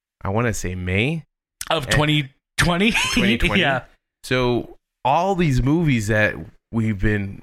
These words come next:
Speaker 1: wanting are now gonna be coming out in a short period of time. So, yeah, it is a little surreal for me to,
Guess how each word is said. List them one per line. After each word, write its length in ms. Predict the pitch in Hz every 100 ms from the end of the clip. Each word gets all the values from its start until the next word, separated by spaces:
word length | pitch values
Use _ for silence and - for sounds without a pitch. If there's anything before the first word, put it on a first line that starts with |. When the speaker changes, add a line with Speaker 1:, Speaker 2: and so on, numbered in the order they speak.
| -
Speaker 1:
wanting 840 | 95 101 113 131 135 101 101 104 -
are 220 | 101 104
now 240 | 104 113
gonna 200 | 120 127
be 100 | 107
coming 280 | - 107 104
out 160 | 98 98
in 80 | 98
a 40 |
short 380 | - - 117 -
period 340 | - 107 98
of 100 | 92
time. 460 | - 101 98 92 95 _ _ _ _ _ _ _ -
So, 220 | 98 92 - - _ _ _ _ 110
yeah, 160 | 104
it 60 | 95
is 180 | 120 123
a 60 |
little 220 | 113 117 113
surreal 420 | - 92 104 107
for 140 | -
me 160 | 92 90
to, 520 | - 87 90 90 90